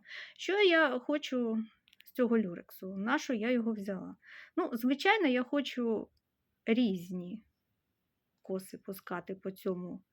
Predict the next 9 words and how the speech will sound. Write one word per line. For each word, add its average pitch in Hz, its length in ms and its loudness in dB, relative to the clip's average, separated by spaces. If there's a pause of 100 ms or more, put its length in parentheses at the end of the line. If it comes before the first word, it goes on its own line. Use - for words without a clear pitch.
(580)
полотні 208 500 -4 (260)
чорному. 185 720 -10 (480)
І 262 340 0
одну 277 400 2
хочу 220 480 -4
косу 185 480 -8
або 240 420 2 (440)
рожеву, 220 640 2
або 196 500 0